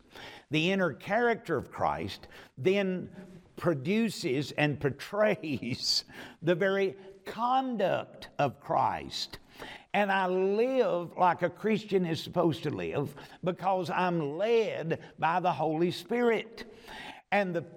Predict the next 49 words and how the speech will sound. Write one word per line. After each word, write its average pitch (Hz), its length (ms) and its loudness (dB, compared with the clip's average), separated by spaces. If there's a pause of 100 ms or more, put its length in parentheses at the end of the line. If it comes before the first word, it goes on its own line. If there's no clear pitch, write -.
(140)
and 175 140 4
the 160 60 2
fruit 269 400 2
is 208 160 0
the 196 100 -6
proof. 247 640 -2 (520)
If 175 120 0
you 214 100 2
go 240 200 -2
out 262 200 4
in 240 120 -4
an 208 120 -2
orchard 190 560 2
and 160 100 0
the 156 60 -4
guy 196 240 2
says, 190 260 -4
"This 196 160 4
is 143 60 -8
my 175 240 0
apple 165 360 2
orchard," 104 640 -2 (380)
and 180 160 0
you 226 140 2
s-, - 140 -8 (120)
pull 214 180 4
a - 60 -2
pear 247 440 2
off 170 220 -2
that 147 300 -4
tree, - 580 -2 (240)
<laughs> - 920 -4
and 247 180 4
you 269 140 -2
know 254 180 6
there's 226 220 -2
something 254 280 0
happened 190 280 2
between 202 260 2
the 165 80 -2
seed 220 400 2
and 160 140 0
the 151 60 -4
fruit. 196 380 2
I 151 80 2
mean, 160 200 -2
it, 160 180 2
it 160 140 2
just, 165 220 2